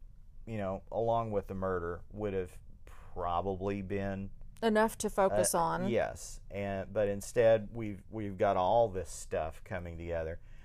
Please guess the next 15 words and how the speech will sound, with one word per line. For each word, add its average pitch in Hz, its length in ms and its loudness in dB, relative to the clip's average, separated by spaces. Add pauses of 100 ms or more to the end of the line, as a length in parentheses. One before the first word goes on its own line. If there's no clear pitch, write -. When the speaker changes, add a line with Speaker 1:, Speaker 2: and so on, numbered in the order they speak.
Speaker 2:
Pinging 339 240 4
around 262 320 6
like 247 180 4
a 170 220 4
pinball 190 420 4
machine. 156 600 -4
Speaker 1:
Um, 127 600 4 (360)
but 180 480 10
I 156 260 2
have 165 240 -2
faith 151 520 4
that 131 260 -6
this, - 340 -6 (160)
this 120 260 -8
will 117 380 2